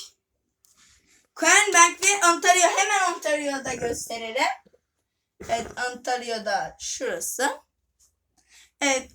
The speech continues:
Ontario eyaletleri meydana getirildi. Resmi terim bu birleşimi, yani meydana geldi. Diğer iki eyaletlerden Brunswick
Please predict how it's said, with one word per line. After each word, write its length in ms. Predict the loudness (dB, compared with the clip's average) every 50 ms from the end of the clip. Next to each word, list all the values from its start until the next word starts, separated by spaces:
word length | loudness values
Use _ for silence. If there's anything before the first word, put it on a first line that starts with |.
| 0
Ontario 1700 | 2 4 4 4 2 -2 -4 -6 _ _ _ _ _ _ _ _ _ _ _ _ _ _ _ _ _ -2 2 4 4 6 6 6 6 6 8 8 8 8 8 8
eyaletleri 720 | 8 10 10 8 8 6 4 2 0 -2 -2 -2 -2 2
meydana 480 | 6 6 6 6 6 6 4 6 6 4
getirildi. 840 | 4 4 2 2 0 0 0 2 2 0 2 0 0 0 0 -2 -8 _ _ _ _ _ _ _ _ _ -20 -20 -20 _ _ _ _ _ _ _ _ _ _ -8
Resmi 640 | -4 -2 0 0 0 0 0 0 2 2 2 2 2
terim 340 | 2 2 4 6 4 4 4 0 -4 _ _ -6
bu 200 | -4 -2 0 2
birleşimi, 760 | 2 2 2 0 -2 -2 0 0 0 0 -2 -2 -4 -2 -2 -2 -2 -4 -8 _ _ _ -2 2
yani 200 | 4 4 4 4
meydana 440 | 4 4 4 4 4 4 4 4
geldi. 580 | 4 6 6 6 6 6 4 0 -4 -6 -6 -10 -18 _ _ _
Diğer 320 | 2 6 8 8 8 6 4
iki 220 | -2 -4 0 0 2
eyaletlerden 1200 | 4 6 8 8 10 10 8 8 6 4 2 2 2 2 4 6 6 4 4 2 2 2 2 2 -2 -8 _ _ _ _ _ _ _ _ _ _ _ _ _ _
Brunswick 1120 | -8 -4 -2 -2 0 2 2 2 2 2 -2 -4 -4 -4 -4 -4 -4 -4 -8 -10 -14 -16